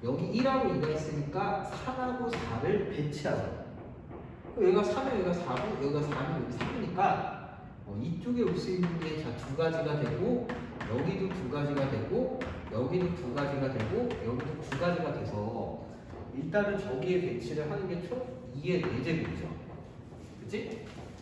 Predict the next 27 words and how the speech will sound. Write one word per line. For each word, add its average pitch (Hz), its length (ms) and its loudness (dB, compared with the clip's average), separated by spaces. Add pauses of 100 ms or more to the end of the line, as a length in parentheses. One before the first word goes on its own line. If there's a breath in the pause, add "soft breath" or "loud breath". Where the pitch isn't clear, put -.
(440)
근데 247 140 -2
분명히 233 420 4
쟤들 160 300 0
중에 180 180 0
안 - 320 -2
되는 247 260 2
게 - 140 2
있죠. - 160 -4 (460)
안 147 180 -4
되는 190 220 4
게 - 60 2
있어. - 220 -4
그러니까 110 220 0
예를 185 140 4
들면 - 320 2
이거야. - 440 -4 (220)
안 113 100 -4
되는 143 260 0
게 - 420 2 (520)
자, 104 60 -4
여기다가 170 420 4
삼을 247 380 0
놓고, - 600 0 (800)
어, 98 80 -4
여기가 156 220 2
사겠죠, 147 480 0
뭐? 107 160 0